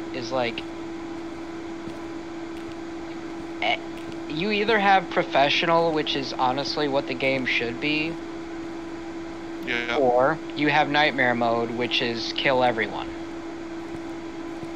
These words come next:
Speaker 1: Because that's usually what happens. Um, I don't know. I just feel like they could be doing a li-, like, I don't know, give us a different kind of evidence type, you know, give us something else.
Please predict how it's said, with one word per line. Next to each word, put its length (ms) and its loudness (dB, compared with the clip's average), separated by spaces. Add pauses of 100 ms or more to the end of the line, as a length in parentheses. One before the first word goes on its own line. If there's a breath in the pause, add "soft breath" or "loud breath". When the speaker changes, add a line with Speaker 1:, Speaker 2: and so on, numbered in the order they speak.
(380)
Speaker 1:
Because 220 0
that's 240 0
usually 400 0
what 200 2
happens. 640 -2 (2000)
Um, 560 2 (1160)
I 80 4
don't 120 4
know. 160 0 (560)
I 100 2
just 200 0
feel 160 2
like 180 4
they 120 2
could 160 -2
be 100 0
doing 400 2
a 160 0
li-, 220 2
like, 320 0 (520)
I 80 8
don't 120 6
know, 140 4
give 160 4
us 140 2
a 60 4
different 340 2
kind 200 4
of 100 4
evidence 500 2 (120)
type, 280 -2 (440)
you 40 -6
know, 140 -4
give 240 -2
us 100 0
something 380 2
else. 240 4